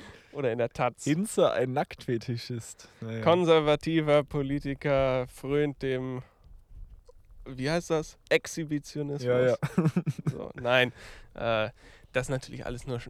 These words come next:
Speaker 1: nur ein Spaß. Ja, muss
Speaker 2: Nein,
Speaker 1: man sich
Speaker 2: das
Speaker 1: ja auch
Speaker 2: ist
Speaker 1: mal
Speaker 2: wirklich schon
Speaker 1: erlauben
Speaker 2: ernst
Speaker 1: dürfen.
Speaker 2: gemeint. Die Palme,
Speaker 1: Ja,
Speaker 2: äh, die
Speaker 1: sag das
Speaker 2: Banane
Speaker 1: nicht.
Speaker 2: wedelt hier.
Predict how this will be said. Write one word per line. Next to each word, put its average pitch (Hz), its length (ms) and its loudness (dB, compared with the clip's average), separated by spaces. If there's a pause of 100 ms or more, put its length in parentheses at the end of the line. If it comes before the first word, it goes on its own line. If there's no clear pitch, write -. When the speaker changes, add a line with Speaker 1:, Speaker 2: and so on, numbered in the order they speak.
Speaker 1:
nur 143 220 -4
ein 139 60 -4
Spaß. - 600 -8
Ja, 135 260 -2
muss 120 160 -6
Speaker 2:
Nein, 117 160 2
Speaker 1:
man 117 60 0
sich 127 80 -4
Speaker 2:
das 117 80 0
Speaker 1:
ja - 0 -
auch 127 60 0
Speaker 2:
ist 147 60 -4
Speaker 1:
mal 135 100 0
Speaker 2:
wirklich 120 180 0
schon 180 140 4
Speaker 1:
erlauben 156 100 -2
Speaker 2:
ernst 127 160 -2
Speaker 1:
dürfen. 127 240 -2
Speaker 2:
gemeint. 214 180 -10 (720)
Die 127 100 -10
Palme, 156 420 0
Speaker 1:
Ja, 147 80 -2
Speaker 2:
äh, 127 160 2 (100)
die 127 60 -2
Speaker 1:
sag - 140 4
das - 80 4
Speaker 2:
Banane 151 300 2
Speaker 1:
nicht. 139 100 -2
Speaker 2:
wedelt 151 360 0
hier. 127 240 2